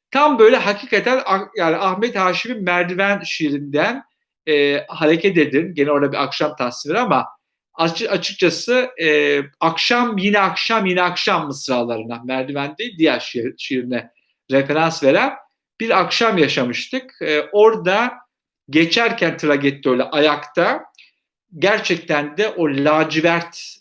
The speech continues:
e, rengini almıştı kanal ve birdenbire de yeni ortaya çıkan ayın, e, o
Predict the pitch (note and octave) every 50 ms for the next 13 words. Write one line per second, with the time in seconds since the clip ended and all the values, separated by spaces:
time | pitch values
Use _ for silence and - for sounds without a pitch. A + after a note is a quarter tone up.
0 | - D3+ C#3+ C3+ C3 C3 C3 B2 A#2+ C3+ C#3+ C#3 C3+ C3 D3 D3+ E3 E3 E3 C#3+
1 | B2+ B2+ B2+ A#2+ A#2 - - A#2 - - B2 B2 C3 E3+ A3 C4 - - - _
2 | _ _ _ _ _ - D#3+ D#3 D#3+ F3+ F#3+ F3+ F#3+ B3 B3+ B3 G3+ E3+ D#3 C#3+
3 | C3+ B2+ C#3 E3 A3 B3 B3+ C4 C4 - _ _ _ _ _ - B2+ C3+ E3 F3
4 | G3 G#3+ A#3+ A#3 A#3 - D#3+ C#3 C#3 C#3 - D3+ C3 C3+ - - - - - B2+
5 | C3+ E3 E3+ - - - F#3 F3 F3+ D#3 C#3+ D#3+ G3 A3+ C#4+ - _ _ _ _
6 | _ _ _ _ - C#3 C3+ C3+ C3 B2+ B2+ B2+ B2+ B2+ B2+ B2 - _ _ _
7 | _ _ _ - - A3 A3 A3+ A3 - - -